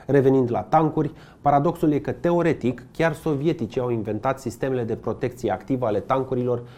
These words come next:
împotriva armelor portabile, pe care le-au descris mai sus. A fost însă ceva ce a apărut doar în teorie, nu și în practică.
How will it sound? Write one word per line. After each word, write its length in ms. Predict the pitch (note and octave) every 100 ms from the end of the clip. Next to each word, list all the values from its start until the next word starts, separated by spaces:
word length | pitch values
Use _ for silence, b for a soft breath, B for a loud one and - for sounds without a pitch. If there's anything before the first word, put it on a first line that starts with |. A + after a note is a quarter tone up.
| B
împotriva 640 | B2+ A#2+ A#2+ C3+ C3 B2+ -
armelor 460 | B2 A#2+ A#2+ A#2 A2+
portabile, 720 | - A2+ - A2+ G2 F#2 A2+ B B
pe 80 | -
care 200 | A2+ A#2+
le-au 160 | A#2+ A2+
descris 440 | A2 G#2 - A#2+
mai 180 | A#2 A2
sus. 360 | - F#2+ - - - B B
A 60 | C#3
fost 200 | F#3+ G3
însă 200 | G3 F3
ceva 300 | - C#3 D#3
ce 120 | D#3
a 40 |
apărut 440 | C#3 B2+ C#3 D3 C#3+
doar 180 | C3 C3+
în 100 | B2+
teorie, 580 | C3 B2 B2+ A#2 F#2 - -
nu 180 | A#2+
și 140 | B2 A#2+
în 80 | G#2
practică. 580 | G2 F#2+ - - F2